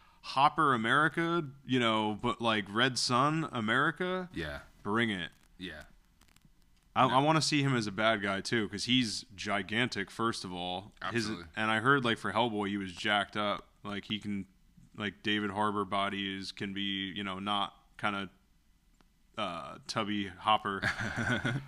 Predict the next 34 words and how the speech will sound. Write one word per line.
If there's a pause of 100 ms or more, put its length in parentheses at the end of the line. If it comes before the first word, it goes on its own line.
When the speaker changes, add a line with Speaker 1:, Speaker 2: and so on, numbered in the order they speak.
(200)
Speaker 1:
Um, (720)
Speaker 2:
Yeah,
he
got
really
big
for
the
role.
Speaker 1:
yeah, (120)
I
didn't
Speaker 2:
Yeah.
Speaker 1:
see (400)
Speaker 2:
I
didn't
see
the
movie,
but
I
saw, (180)
like,
all
the, (240)
you
know,
the
trailers
and
the
promotional
stuff. (480)
Um,